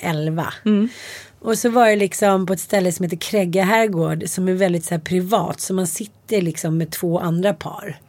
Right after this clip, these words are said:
Speaker 2: Ah.
Speaker 1: Ja, alltså väldigt intimt.
Speaker 2: Ja.
Speaker 1: Alltså, vi sitter ungefär som du och
Speaker 2: Ja,
Speaker 1: jag gör nu,
Speaker 2: ja.
Speaker 1: en och en halv meter ifrån
Speaker 2: Ja.
Speaker 1: varandra. Och sen är det tre rätter, så det är liksom, ja, men du vet,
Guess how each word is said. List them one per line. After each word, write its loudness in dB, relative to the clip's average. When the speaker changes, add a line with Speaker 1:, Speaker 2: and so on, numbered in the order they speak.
Speaker 2:
Ah. 0
Speaker 1:
Ja, 2
alltså -2
väldigt 2
intimt. 0
Speaker 2:
Ja. 0
Speaker 1:
Alltså, 0
vi 0
sitter -2
ungefär 2
som -2
du 2
och 2
Speaker 2:
Ja, 6
Speaker 1:
jag 4
gör 4
nu, 0
Speaker 2:
ja. 4
Speaker 1:
en 0
och 2
en 2
halv 0
meter -2
ifrån 2
Speaker 2:
Ja. 6
Speaker 1:
varandra. 0
Och -4
sen 2
är 4
det -10
tre 4
rätter, 2
så 0
det 2
är 2
liksom, 0
ja, -8
men 2
du 4
vet, -2